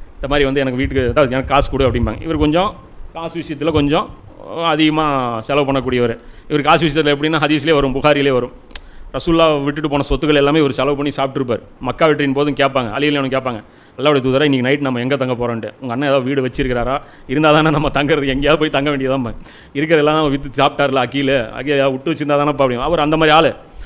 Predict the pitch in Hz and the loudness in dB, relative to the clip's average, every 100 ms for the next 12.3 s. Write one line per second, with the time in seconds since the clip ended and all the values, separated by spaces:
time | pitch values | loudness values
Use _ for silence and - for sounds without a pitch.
0 | - - 143 151 175 175 156 170 160 147 | -14 -8 -6 -2 -2 0 2 4 4 4
1 | 156 160 147 139 170 143 143 170 143 156 | 2 4 4 4 2 2 2 2 2 2
2 | 151 135 143 147 147 139 131 160 143 143 | 0 0 2 2 2 0 -2 -2 -2 0
3 | 143 139 131 123 120 107 - - - - | 0 0 -2 -2 -4 -6 -14 -18 -18 -20
4 | - - 131 147 143 165 170 160 165 151 | -20 -8 -2 2 4 4 2 2 0 2
5 | 165 143 131 147 147 165 160 160 165 165 | 4 2 0 0 2 2 2 0 2 2
6 | 143 143 151 120 156 151 151 156 160 165 | 0 0 -2 -2 -2 2 2 4 4 6
7 | 160 135 151 143 139 156 147 139 135 131 | 6 4 2 2 2 2 2 0 2 0
8 | 143 139 139 160 151 143 139 127 139 139 | 0 0 0 2 2 2 0 -2 0 0
9 | 123 - - - - 156 170 165 156 156 | -2 -6 -16 -14 -6 -2 4 4 4 2
10 | 139 143 135 127 147 156 127 160 147 147 | 2 4 4 2 0 0 0 0 2 4
11 | 143 139 135 131 127 147 131 147 147 - | 4 4 2 0 0 0 0 0 0 0
12 | 127 123 113 | -2 -2 -8